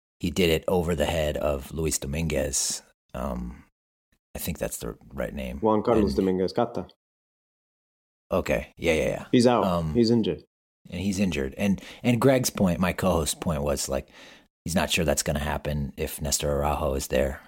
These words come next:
Speaker 1: you know?
Speaker 2: Yeah, no, definitely. I mean, but the, the thing is, and, like, one of the reasons that I've been so puzzled by the Vasquez situation is that you had this guy,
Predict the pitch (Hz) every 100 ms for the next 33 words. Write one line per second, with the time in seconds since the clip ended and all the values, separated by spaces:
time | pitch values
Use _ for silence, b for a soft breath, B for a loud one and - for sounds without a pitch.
0 | - 71 69 - B B B _ - 156
1 | 151 147 135 156 - 107 107 139 175 170
2 | 170 185 175 175 220 196 185 143 143 139
3 | 123 143 135 123 127 131 135 117 120 117
4 | 117 - 127 123 123 120 120 110 104 110
5 | 131 - 120 - 110 110 107 107 113 107
6 | 107 104 - 110 123 107 98 123 131 120
7 | 113 - 120 117 117 113